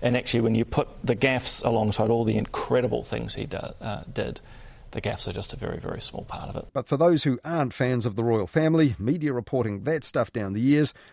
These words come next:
Speaker 2: was far more damaging to its reputation than those who are royal family fans tend to believe. And that was a point T V N Z sportscaster Andrew Saville made, just in passing,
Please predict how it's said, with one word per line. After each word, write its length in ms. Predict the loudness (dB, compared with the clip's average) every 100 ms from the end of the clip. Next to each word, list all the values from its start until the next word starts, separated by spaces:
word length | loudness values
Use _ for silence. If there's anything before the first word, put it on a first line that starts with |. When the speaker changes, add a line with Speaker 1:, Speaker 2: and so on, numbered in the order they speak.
| -8
Speaker 2:
was 140 | -8
far 260 | -2 -2 0
more 160 | 2 2
damaging 500 | 4 4 2 0 0
to 140 | 0
its 160 | 0 0
reputation 680 | 0 -2 -2 0 2 0 -2 -12 _
than 160 | -2 2
those 200 | 2 0
who 140 | -2 -4
are 220 | -2 0
royal 280 | 0 0 -2
family 380 | -2 0 0 0
fans 440 | 0 2 2 0 -6
tend 260 | -10 -10 -8
to 60 |
believe. 500 | -4 4 6 6 2 -8 -20 -20 _ -8
And 100 | -6
that 80 | -2
was 100 | -2
a 60 |
point 340 | 0 0 0 0
T 140 | -2
V 160 | 0 2
N 100 | 2
Z 160 | 2
sportscaster 800 | 0 -2 0 -2 0 0 2 0 -2
Andrew 320 | -2 0 0
Saville 340 | 0 2 2 2
made, 300 | 2 0 -2
just 260 | -6 -8 -6
in 100 | -8
passing, 460 | 0 2 4 4